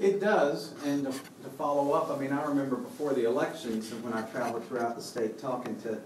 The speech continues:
to people about, you know, who they would vote for, why they would vote in this particular way, but they all said, "Well, Trump speaks for me."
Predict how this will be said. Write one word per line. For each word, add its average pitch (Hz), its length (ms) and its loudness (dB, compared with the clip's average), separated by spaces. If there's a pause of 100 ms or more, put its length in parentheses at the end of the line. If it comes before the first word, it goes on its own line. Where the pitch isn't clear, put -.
(760)
to 143 100 6
people 139 440 4
about, 113 420 4
you 156 120 4
know, 110 300 0
who 135 200 0
they 123 120 0
would 113 180 -2
vote 117 300 0
for, - 120 -4
why 113 340 -2
they 123 120 -4
would 110 200 -2
vote 113 320 0
in 110 100 -2
this 110 120 -2
particular 95 640 -8
way, 110 420 -2 (1800)
but 151 180 2
they 147 120 4
all 151 180 0
said, 147 260 2
"Well, 139 120 4
Trump 156 300 0
speaks 160 380 4
for - 180 -4
me." 170 240 -2